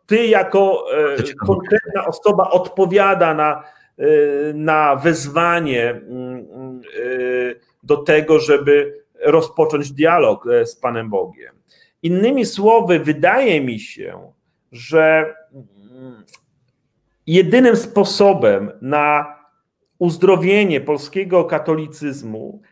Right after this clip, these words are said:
Speaker 1: de facto jest właśnie ta laicyzacja, czy też sekularyzacja, o której mówiliśmy. I, e,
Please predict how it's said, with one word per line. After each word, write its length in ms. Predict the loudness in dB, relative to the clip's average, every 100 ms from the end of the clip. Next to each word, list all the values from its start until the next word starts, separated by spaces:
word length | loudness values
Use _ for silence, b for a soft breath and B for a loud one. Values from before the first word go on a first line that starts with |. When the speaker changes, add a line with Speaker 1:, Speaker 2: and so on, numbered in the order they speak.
| _
Speaker 1:
de 220 | -4 -2
facto 720 | 0 0 0 -2 0 2 2 -2
jest 300 | 0 0 0
właśnie 400 | 0 0 0 -4
ta 300 | 0 -2 -2
laicyzacja, 1080 | 0 2 2 0 -2 -4 0 0 0 -2 -2
czy 100 | -2
też 260 | -8 -10 -14
sekularyzacja, 1040 | -6 -6 0 2 2 2 -2 -4 -6 -4
o 60 | -4
której 320 | -8 -12 -10
mówiliśmy. 680 | -12 -14 -20 -20 -20 _ _ _ _ b b b _
I, 600 | -2 2 4 2 -2 _
e, 40 | _